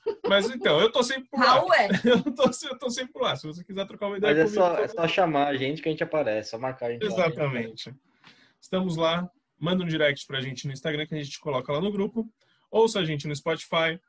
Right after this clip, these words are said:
Speaker 1: ouça a gente no YouTube também. E em todos os agregadores de podcast desse Brasil. Muito obrigado por ter, nos ter escutado até aqui.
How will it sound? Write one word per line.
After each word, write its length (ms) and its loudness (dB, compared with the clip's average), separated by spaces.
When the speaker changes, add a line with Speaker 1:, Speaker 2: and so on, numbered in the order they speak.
Speaker 1:
ouça 280 -2
a 40 0
gente 300 -4
no 100 0
YouTube 420 0
também. 460 -2
E 600 -6
em 120 -6
todos 260 0
os 80 -8
agregadores 560 -2
de 80 -14
podcast 600 -6
desse 320 -8
Brasil. 520 -4
Muito 280 -6
obrigado 500 0
por 120 -12
ter, 120 -8
nos 300 -10
ter 140 -10
escutado 360 -8
até 160 0
aqui. 420 -2